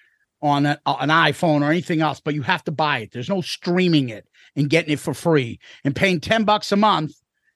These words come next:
and getting everybody's art, music for a catalog.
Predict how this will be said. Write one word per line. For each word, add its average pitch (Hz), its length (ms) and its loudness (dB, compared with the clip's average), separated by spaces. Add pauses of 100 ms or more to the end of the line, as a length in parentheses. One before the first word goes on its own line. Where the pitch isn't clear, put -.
and 170 180 -2
getting 190 480 2
everybody's 185 560 4
art, 185 260 4
music 165 540 0
for 143 480 -2
a 147 100 -8
catalog. 131 560 -2